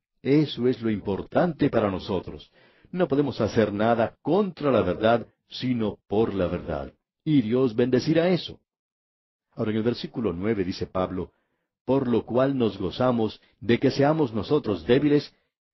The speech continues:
y que vosotros estéis fuertes, y aún oramos por vuestra perfección". Lo que Pablo quiere decir aquí es esto, no ser perfecto en ese sentido de la palabra,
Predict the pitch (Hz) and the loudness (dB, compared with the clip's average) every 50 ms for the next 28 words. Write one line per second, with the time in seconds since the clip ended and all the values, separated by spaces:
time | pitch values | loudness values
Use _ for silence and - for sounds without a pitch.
0 | _ - 143 - - 127 107 98 101 92 - 127 139 135 - 123 117 98 - 113 | _ -4 -4 0 2 2 2 2 -2 -4 -2 0 0 0 0 -2 -4 -4 -2 -2
1 | 92 - - - - 113 95 - - - - 101 131 147 147 - - 151 143 131 | -4 -4 -4 -4 -4 -4 -4 -6 -10 -8 0 4 4 4 4 4 2 2 2 0
2 | - - _ _ _ _ _ _ - 110 95 107 160 196 170 143 143 170 180 151 | -2 -12 _ _ _ _ _ _ -6 -4 -2 0 0 2 2 4 4 4 4 2
3 | 117 101 85 - - - 107 98 87 82 104 127 120 110 - 117 107 - 104 101 | 0 -2 -2 -4 -8 -6 -6 -4 -4 0 2 2 2 2 0 -4 -2 -2 -2 -6
4 | - - 90 - - 110 90 78 71 - _ _ _ _ _ _ _ _ _ _ | -4 -6 -8 -8 -6 -8 -8 -8 -10 -14 _ _ _ _ _ _ _ _ _ _
5 | _ _ _ _ _ _ _ _ _ _ _ _ _ - 151 147 - 143 123 170 | _ _ _ _ _ _ _ _ _ _ _ _ _ -4 -4 0 0 2 0 0
6 | 170 135 - - 131 123 104 95 85 - 120 107 90 - - 123 110 98 - 120 | 0 0 0 0 0 0 2 0 -2 -2 -2 -4 -4 -2 0 0 0 2 2 0
7 | 107 - - - - - _ _ _ _ _ - 175 196 208 185 131 - 123 123 | 0 0 -4 -12 -20 -20 _ _ _ _ _ -8 -4 0 0 0 2 2 0 0
8 | - - 110 95 85 - 120 135 - - - 98 87 104 120 113 - 120 - - | 2 0 -2 -2 0 2 0 0 0 0 -4 -2 0 2 0 0 0 -2 -2 -2
9 | 95 80 76 - 135 123 117 101 98 92 87 82 - 90 107 135 139 123 120 113 | -4 -6 -4 -4 -2 0 2 2 2 0 -2 -2 -2 2 2 2 2 4 2 0
10 | - | 0